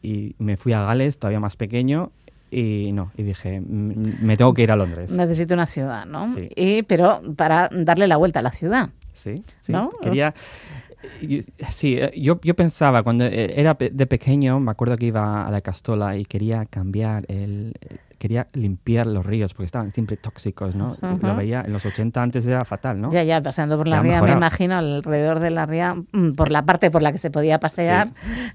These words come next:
Speaker 2: eh, ¿no? En
Speaker 1: Sí.
Speaker 2: aquel momento me imagino que eso te impactaría, dirías, "Esto hay que
Speaker 1: A mí
Speaker 2: limpiar".
Speaker 1: me dejó s-, bastante, además, con lo de los o-, el, el agujero del ozono de los ochenta, a mí eso me dio,
Speaker 2: Ujú.
Speaker 1: me dio miedo, pero en vez de no hacer nada,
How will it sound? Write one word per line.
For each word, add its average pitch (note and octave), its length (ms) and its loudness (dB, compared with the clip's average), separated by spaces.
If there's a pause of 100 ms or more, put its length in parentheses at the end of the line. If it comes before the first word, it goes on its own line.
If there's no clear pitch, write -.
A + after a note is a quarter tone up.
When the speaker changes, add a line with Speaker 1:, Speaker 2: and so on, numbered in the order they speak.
Speaker 2:
eh, E3 80 -2
¿no? F3 260 -4 (140)
En D3+ 140 -2
Speaker 1:
Sí. - 20 -4
Speaker 2:
aquel D3+ 220 -4
momento D#3+ 640 0
me D#3 100 -4
imagino D#3 320 -4
que E3+ 40 -6
eso F#3+ 140 -6
te G#3+ 80 -2
impactaría, C#3+ 500 -2
dirías, B2+ 480 -8
"Esto - 160 -6
hay F#3 40 0
que F3+ 80 -4
Speaker 1:
A - 20 -2
mí C#3 60 -2
Speaker 2:
limpiar". C3+ 220 0
Speaker 1:
me C3+ 60 2
dejó A#2+ 480 0
s-, - 200 -8
bastante, A2 380 -6
además, A2+ 260 -4 (300)
con A#2 180 0
lo A2+ 60 2
de A2 100 0
los G#2 200 -6
o-, G#2+ 160 -8
el, G#2 380 -4
el G2+ 120 -6
agujero G#2 320 -2
del G2+ 100 -2
ozono C#3+ 360 -2
de A2+ 60 -2
los G2 120 -2
ochenta, C3 440 -4
a - 20 -2
mí A#2 100 -2
eso F3 120 2
me D3 100 4
dio, - 120 4
Speaker 2:
Ujú. G#3+ 120 0
Speaker 1:
me A2+ 140 0
dio B2 160 -2
miedo, G#2 340 -2
pero G#2 220 -6
en G#2+ 80 -4
vez A#2+ 100 -2
de C3+ 200 -2 (360)
no B2+ 80 0
hacer B2 220 0
nada, C3 260 0